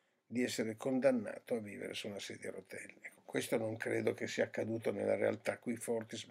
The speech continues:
probabilmente ha messo anche molta parte di buona fantasia, l'ha voluto rendere ancora più,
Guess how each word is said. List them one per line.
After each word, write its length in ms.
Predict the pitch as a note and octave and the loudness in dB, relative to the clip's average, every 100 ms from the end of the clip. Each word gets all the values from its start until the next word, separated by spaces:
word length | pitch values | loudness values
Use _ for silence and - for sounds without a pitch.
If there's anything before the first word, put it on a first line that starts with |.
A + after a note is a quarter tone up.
| - | -16
probabilmente 600 | - G#2+ G2+ G#2+ A#2+ A#2 | -14 -12 -6 0 0 0
ha 40 | G#2+ | -4
messo 380 | G#2+ G#2 - | -6 -6 -6
anche 480 | G2 G#2+ A2 A#2 G#2+ _ - - - - | -6 -6 -6 -6 -8 _ -20 -20 -20 -16
molta 360 | - A2+ A#2 A2+ | -2 2 2 2
parte 320 | - A2 A2+ | 2 2 2
di 100 | G#2+ | -2
buona 220 | G#2 G#2+ | 2 4
fantasia, 500 | G#2 A2+ A2 A#2+ A#2+ | 6 4 2 4 6
l'ha 100 | A2+ | 8
voluto 440 | G#2 A2+ A#2+ A#2 A#2 | 6 4 2 4 4
rendere 640 | A#2+ A#2+ A#2+ A#2 A2 A2+ - - - - - - | 6 6 6 4 4 0 -2 -20 -20 -20 -16 -2
ancora 480 | A#2 A2+ C#3 B2+ | 0 4 6 6
più, 520 | A2 - B2 B2 A#2+ | 4 2 4 6 6